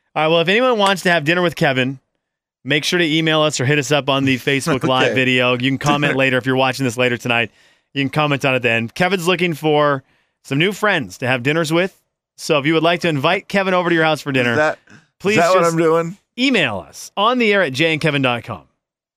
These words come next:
Speaker 1: And we will try to set up a game night also, Kevin, for you with a couple T V people to expand your work friend horizons.
Speaker 2: Yeah, game night needs to happen.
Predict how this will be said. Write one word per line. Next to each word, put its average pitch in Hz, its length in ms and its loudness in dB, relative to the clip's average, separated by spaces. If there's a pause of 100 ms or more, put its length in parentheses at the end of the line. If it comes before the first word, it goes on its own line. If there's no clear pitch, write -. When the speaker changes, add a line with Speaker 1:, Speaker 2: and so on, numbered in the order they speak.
(460)
Speaker 1:
And 147 260 -2
we 147 80 2
will 139 140 0
try 160 160 -2
to 151 80 -6
set 151 120 0
up 139 80 -4
a 131 60 -4
game 131 220 0
night 110 160 0
also, 107 480 -2 (600)
Kevin, 120 240 -2
for 117 140 -6
you 135 260 0
with 110 140 0
a 113 60 -8
couple 123 180 -2
T 135 180 -4
V 156 140 -2
people - 340 -20 (280)
to 156 160 -8
expand 185 480 -4
your 160 120 0
work 147 300 -2
friend 139 320 -4
horizons. 104 720 -6 (160)
Speaker 2:
Yeah, 113 320 0 (160)
game 156 220 0
night 143 200 2
needs 113 300 -2
to 107 60 0
happen. 101 460 -4